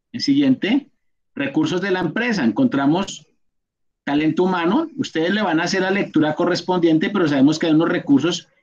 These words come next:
el talento humano, los recursos financieros, materiales tecnológicos e intangibles. Acá hay una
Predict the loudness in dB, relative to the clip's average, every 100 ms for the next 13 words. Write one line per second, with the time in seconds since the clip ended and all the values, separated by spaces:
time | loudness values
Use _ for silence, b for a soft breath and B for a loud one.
0 | _ _ -6 -2 0 2 2 2 2 0
1 | 2 2 0 -2 0 0 2 2 2 2
2 | 2 2 0 0 2 2 0 0 2 2
3 | 2 2 4 4 2 0 4 4 4 0
4 | 2 4 4 4 -2 -10 -20 -20 _ _
5 | _ _ _ _ _ _ _ _ _ _
6 | _ _ _ -10 -2 2 2 2 0 2
7 | 2